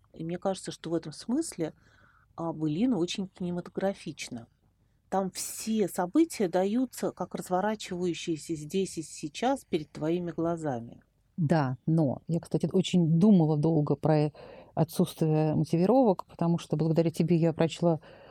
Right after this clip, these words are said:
Speaker 2: несколько былин, и каждый раз убеждалась в том, что там нет, э, комментария, за редким исключением,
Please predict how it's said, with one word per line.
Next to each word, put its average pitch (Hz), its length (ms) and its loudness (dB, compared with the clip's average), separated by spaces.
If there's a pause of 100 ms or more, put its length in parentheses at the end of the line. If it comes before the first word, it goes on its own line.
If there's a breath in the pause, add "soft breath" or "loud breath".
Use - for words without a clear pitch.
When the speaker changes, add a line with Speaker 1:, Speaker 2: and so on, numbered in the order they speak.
(240 loud breath)
Speaker 2:
несколько 160 440 2
былин, 185 440 2 (540 loud breath)
и 175 640 2
каждый 185 220 2
раз 254 160 0
убеждалась 175 360 2
в - 80 -18
том, 262 160 2
что - 200 -6
там 196 320 4
нет, 214 320 2
э, 165 560 0 (400)
комментария, 160 840 2 (160)
за 185 200 2
редким 208 420 2
исключением, 160 500 -2